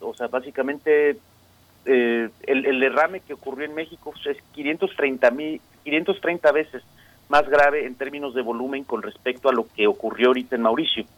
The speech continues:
El problema es, es básicamente dónde ocurrió,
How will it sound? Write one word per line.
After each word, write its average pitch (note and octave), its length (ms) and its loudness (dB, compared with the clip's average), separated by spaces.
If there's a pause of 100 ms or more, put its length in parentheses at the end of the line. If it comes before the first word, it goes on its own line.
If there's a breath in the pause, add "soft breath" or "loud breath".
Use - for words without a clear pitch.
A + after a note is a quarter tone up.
(580 loud breath)
El C3 160 4
problema D3+ 540 4
es, D#3 80 -6 (320)
es D3 180 -4 (840)
básicamente D3+ 520 0
dónde C#3+ 220 -2
ocurrió, C#3 360 -4